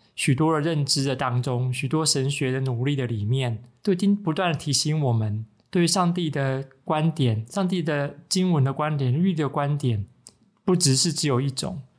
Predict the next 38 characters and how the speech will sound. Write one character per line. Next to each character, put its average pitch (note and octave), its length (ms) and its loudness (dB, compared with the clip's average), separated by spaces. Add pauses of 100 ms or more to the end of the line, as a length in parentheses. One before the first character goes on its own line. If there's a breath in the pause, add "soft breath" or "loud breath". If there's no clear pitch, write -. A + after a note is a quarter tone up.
(360 soft breath)
而 F#3 80 2
且 F3+ 140 4
我 D#3+ 100 6
们 D3 140 4
也 D3 60 0
要 F#3 180 0
与 C#3 160 2
时 C#3 240 2
俱 F3+ 180 0
进 F3 220 -2
的 C#3 120 0
将 D3 460 -2 (800 soft breath)
我 C3+ 100 4
们 B2+ 140 6
现 D#3 220 2
在 D#3+ 160 0
新 E3 240 0
的 D3+ 180 0
研 B2 260 4
究 C3+ 440 0
观 C#3+ 260 0
点 A#2 380 -2 (100)
或 E3 100 2
是 D3+ 80 2
社 D3+ 140 2
会 D3 100 2
处 B2 160 -2
境 C3 360 0 (640 soft breath)
放 D#3 180 2
到 D3+ 200 0
我 B2+ 40 4
们 A#2 220 2
考 A#2+ 320 -2
虑 D3+ 420 0 (440)
引 B2 200 6
用 D3+ 220 2
经 D3 320 0
文、 A2+ 340 -2